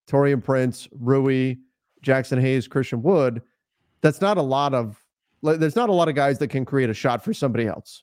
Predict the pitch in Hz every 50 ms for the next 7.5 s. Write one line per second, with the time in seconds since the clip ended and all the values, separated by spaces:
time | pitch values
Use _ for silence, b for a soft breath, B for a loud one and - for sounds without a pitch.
0 | _ _ _ - 117 113 107 - - - - 135 135 117 180 196 180 160 185 165
1 | - 190 - - 147 147 151 143 131 117 120 120 135 175 226 226 214 185 175 185
2 | 190 165 135 - 123 117 - 127 139 139 - - 135 131 127 131 127 113 123 113
3 | - - 127 117 - 131 120 110 - - 123 120 127 147 156 - b b b b
4 | b b b _ _ _ _ _ _ _ _ _ _ _ _ _ - 135 151 165
5 | 156 - 175 156 107 - - 131 135 147 - - - 127 127 120 117 117 123 123
6 | 123 131 - - 135 - - - 127 117 113 110 - - 131 113 123 123 120 120
7 | 131 127 117 - - 123 117 113 110